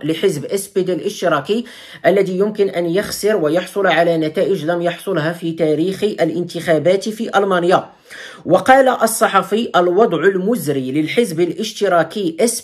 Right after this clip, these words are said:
بي دي، آه، عليه الآن أن يفكر بهذا الأمر." وقال: "حزب اس بي دي الاشتراكي تعرض لخسائر كبيرة في الانتخابات في ولايتي زاكسن وتورينغن."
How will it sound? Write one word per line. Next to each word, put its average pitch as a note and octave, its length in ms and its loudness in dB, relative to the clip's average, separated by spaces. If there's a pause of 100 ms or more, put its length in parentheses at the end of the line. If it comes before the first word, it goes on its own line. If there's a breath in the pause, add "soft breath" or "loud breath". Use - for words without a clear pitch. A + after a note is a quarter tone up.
بي E3 140 2
دي، G#3+ 340 -2 (580 loud breath)
آه، F3+ 200 8
عليه G3 760 2
الآن F#3+ 460 4
أن A3 340 -2
يفكر G#3 680 0
بهذا F3+ 580 2
الأمر." E3+ 360 2 (320 soft breath)
وقال: F#3 460 4
"حزب F3+ 320 0
اس A3+ 220 -2
بي A3 140 0
دي G3+ 100 2
الاشتراكي G#3 920 0
تعرض A3 520 4
لخسائر G3+ 720 0
كبيرة F#3+ 460 0
في F#3+ 140 -2
الانتخابات F#3+ 840 0
في G3+ 200 -10
ولايتي F#3 880 0
زاكسن A3 500 -2
وتورينغن." F#3+ 800 -2